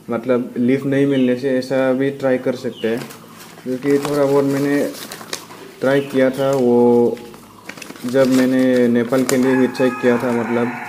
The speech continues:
सिलीगुड़ी के लिए, तो ऐसा लिख के वगैरह try किया था मैंने। फिर वो trip तो flop हो गया था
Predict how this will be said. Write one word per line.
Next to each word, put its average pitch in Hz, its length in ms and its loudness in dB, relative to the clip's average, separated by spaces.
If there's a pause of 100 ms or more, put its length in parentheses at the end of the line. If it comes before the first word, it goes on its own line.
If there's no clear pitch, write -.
(340)
सिलीगुड़ी 131 420 4
के 127 100 0
लिए, 123 240 2 (840)
तो 120 140 2
ऐसा 120 260 2
लिख 123 220 6
के 135 380 2
वगैरह 123 440 2
try 127 260 0
किया 127 220 0
था 127 160 -2
मैंने। 120 320 4 (1160)
फिर 151 140 0
वो 147 140 8
trip 156 380 2
तो 170 80 6
flop 151 280 4
हो 147 80 4
गया 139 220 4
था 143 520 -4